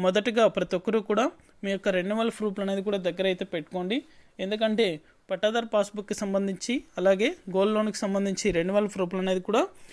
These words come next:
మీ దగ్గర ఉన్నట్లయితే ఒకవేళ ఏమైనా అప్‌డేట్ వచ్చిన వెంటనే నేను తెలియజేస్తాను. అప్పుడు మీరు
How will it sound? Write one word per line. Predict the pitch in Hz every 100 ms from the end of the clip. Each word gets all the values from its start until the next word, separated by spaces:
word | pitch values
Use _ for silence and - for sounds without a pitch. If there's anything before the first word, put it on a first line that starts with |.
| -
మీ | 202 190
దగ్గర | 190 208
ఉన్నట్లయితే | 202 190 190 185 202 156 135 - _ _ 170
ఒకవేళ | 202 202 226 208
ఏమైనా | 214 214 202
అప్‌డేట్ | 180 208 202
వచ్చిన | 190 196 170
వెంటనే | 170 196 196
నేను | 175 175
తెలియజేస్తాను. | 175 190 196 190 190 226 302 _ _ 196
అప్పుడు | 196 202
మీరు | 202 196